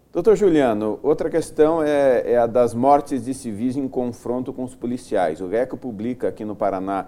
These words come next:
a cada semestre, um balanço dessas mortes em confronto. Esse número de mortes com policiais, em confronto com policiais no Brasil, ele é alto em relação a outros países? A polícia brasileira mata muito ou esses índices de letalidade são normais em termos mundiais,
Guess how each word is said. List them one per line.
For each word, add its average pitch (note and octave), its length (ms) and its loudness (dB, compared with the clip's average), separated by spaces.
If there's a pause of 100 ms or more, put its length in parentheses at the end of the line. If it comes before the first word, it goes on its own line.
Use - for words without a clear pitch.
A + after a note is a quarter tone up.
(460)
a - 80 -10
cada A2 260 2
semestre, A2 500 -6
um B2+ 60 -4
balanço A#2+ 560 0
dessas G#2+ 380 -4
mortes G#2 360 -4
em A2 120 -12
confronto. A2+ 720 -12 (480)
Esse C3 180 -8
número G#3 260 0
de D3+ 80 2
mortes C#3 680 2
com C#3 120 -4
policiais, A2+ 960 -2
em G2 80 -12
confronto C3 480 -2
com B2+ 120 -8
policiais A2 440 -6
no A2 100 -8
Brasil, G2+ 420 -2
ele B2 220 -2
é C3 60 2
alto A#2+ 400 2
em G2 60 -6
relação G2 400 -6
a G2 60 -6
outros G2 180 -10
países? G2+ 640 -6 (320)
A A2+ 100 -4
polícia D3+ 380 0
brasileira B2 500 2
mata B2 340 -2
muito D3+ 440 -4
ou D3 40 2
esses C#3+ 300 -4
índices B2+ 420 -4
de G#2+ 240 -2
letalidade G#2+ 680 0
são A#2+ 160 -6
normais A2+ 720 0
em G#2+ 120 -10
termos G#2+ 340 -8
mundiais, G2+ 720 -4